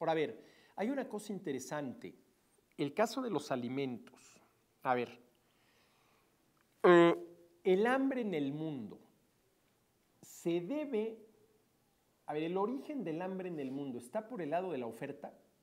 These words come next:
ya no hay manera de producir más alimentos, o está por el lado de la demanda. De la demanda. El ejemplo que yo pongo, un pordiosero pidiendo limosna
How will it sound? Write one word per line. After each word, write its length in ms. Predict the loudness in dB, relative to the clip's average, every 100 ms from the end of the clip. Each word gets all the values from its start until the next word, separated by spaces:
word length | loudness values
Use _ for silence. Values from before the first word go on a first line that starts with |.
| _ _
ya 220 | -2 -2
no 140 | 0
hay 100 | -4
manera 340 | -6 -6 -6 -6
de 80 | -6
producir 380 | -10 -12 -10
más 160 | -10 -10
alimentos, 680 | -10 -8 -10 -12 -20 -20 _ _ _ _ _ _ _ -6
o 120 | -6
está 280 | -4 -4 -4
por 140 | -4
el 80 | -2
lado 220 | -2 -2
de 80 | -4
la 100 | -6
demanda. 500 | -8 -10 -12 -16 -20 _ _ _ _ _ _ _ _ _ _ -20 -20 -20 -20 -20 -12
De 100 | -6
la 140 | -6
demanda. 440 | -6 -8 -8 -12 -18 -20 _ _ -20 _
El 140 | -2
ejemplo 440 | 0 0 -2 -2 -2
que 140 | -2
yo 240 | -2 -4 -4
pongo, 460 | -6 -6 -10 -14 -18 _ _ _ _ _ -8
un 160 | -6
pordiosero 580 | -4 -4 -4 -6 -8 -8
pidiendo 380 | -8 -6 -6 -6
limosna 500 | -6 -8 -8 -12